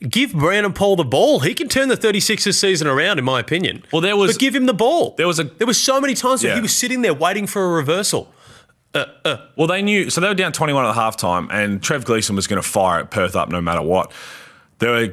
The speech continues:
Speaker 2: came out, they had nine on the trot. Connor Henry called a timeout, and I was commentator of the game. I was like, "Here comes Brandon Paul." And he didn't come in straight away. And I was like, "Man, you gotta bring in Brandon Paul, surely. They've just scored nine. This team can get rolling." And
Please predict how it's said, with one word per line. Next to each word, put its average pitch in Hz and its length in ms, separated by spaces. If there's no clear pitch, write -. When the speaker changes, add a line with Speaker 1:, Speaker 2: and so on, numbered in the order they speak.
Speaker 2:
came 151 280
out, 127 200
they 113 60
had 110 160
nine 110 280
on 117 80
the 101 60
trot. 107 300
Connor 110 200
Henry 107 260
called 95 220
a - 20
timeout, 92 480
and 95 80
I 117 60
was 123 100
commentator 101 400
of 90 60
the 92 40
game. 92 120
I 92 40
was 92 100
like, 95 100
"Here 127 100
comes 127 220
Brandon 110 280
Paul." 104 380
And - 120
he 196 40
didn't 254 140
come 117 160
in 165 120
straight 90 260
away. 73 200
And 92 80
I 104 40
was 139 100
like, 147 80
"Man, 160 120
you 160 80
gotta 175 180
bring 127 260
in 90 80
Brandon 101 320
Paul, 95 260
surely. 110 600
They've 151 180
just 220 140
scored 165 240
nine. 135 280
This - 120
team 160 200
can 143 80
get 113 140
rolling." 110 440
And 98 120